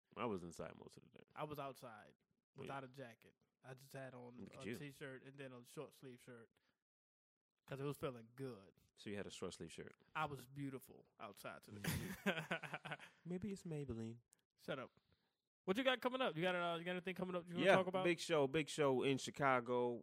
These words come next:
Speaker 2: Big show,
Speaker 1: Illinois.
Speaker 2: big show in Chicago,
Speaker 1: Um,
Speaker 2: Illinois.
Speaker 1: November first, November second. It's myself and Omari Brown. We're
Speaker 2: November
Speaker 1: gonna be,
Speaker 2: one, two.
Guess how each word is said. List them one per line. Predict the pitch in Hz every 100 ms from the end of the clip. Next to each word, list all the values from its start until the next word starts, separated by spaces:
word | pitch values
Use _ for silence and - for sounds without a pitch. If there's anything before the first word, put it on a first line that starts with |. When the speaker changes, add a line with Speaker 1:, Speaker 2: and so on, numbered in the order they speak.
| -
Speaker 2:
Big | 185 185
show, | -
Speaker 1:
Illinois. | 143 127
Speaker 2:
big | 120 131
show | 135 127 131 127 120
in |
Chicago, | - - 110 107 104
Speaker 1:
Um, | 98 92
Speaker 2:
Illinois. | 110 113
Speaker 1:
November | 120 120 113 -
first, | 135 131 117
November | 107 123 113
second. | 104 135 123 123 120
It's | 107 95
myself | 107 107 98 - 123 120 - _ _ _ _ _ -
and | 110
Omari | 104 101 113 110 101
Brown. | 95 117 113 117 127 117
We're |
Speaker 2:
November | 107 - 196
Speaker 1:
gonna | 135
be, |
Speaker 2:
one, | 110 139 185
two. | 175